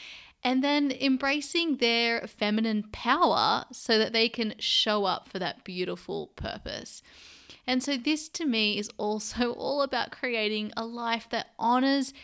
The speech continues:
our body, mind, and soul as women. So if you're new to this podcast, again, welcome. This episode today is a solo episode. I'm giving you a beautiful lesson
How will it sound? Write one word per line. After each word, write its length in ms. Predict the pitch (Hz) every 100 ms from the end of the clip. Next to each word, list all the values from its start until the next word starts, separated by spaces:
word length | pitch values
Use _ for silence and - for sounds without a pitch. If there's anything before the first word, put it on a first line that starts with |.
| -
our 180 | - 202
body, 480 | - 208 214 220 220
mind, 440 | 196 190 190 185 185
and 220 | 196 190 185
soul 600 | - 185 165 190 247 - -
as 300 | 190 180 -
women. 400 | 165 151 - 214 _ _ _ _ _ _ _ _ -
So 200 | - 311 302 -
if 180 | -
you're 120 | 302 285
new 180 | 285
to 80 | 285
this 220 | 302 311
podcast, 640 | - 269 254 - 269 269 - - -
again, 500 | - - - 247 254 -
welcome. 840 | 220 196 220 233 254 - 262 254 - - - -
This 240 | 247 277 -
episode 560 | 262 269 - 254 254
today 500 | - 220 220 214 240
is 200 | - 220
a 60 | 208
solo 540 | - - 220 233 247
episode. 760 | 247 226 233 220 - 226 226 -
I'm 220 | 214 208 214
giving 420 | 220 220 226 208
you 300 | 214 208 202
a 160 | - 190 -
beautiful 680 | - 247 370 339 - 240 220
lesson 600 | 202 196 208 - 233 226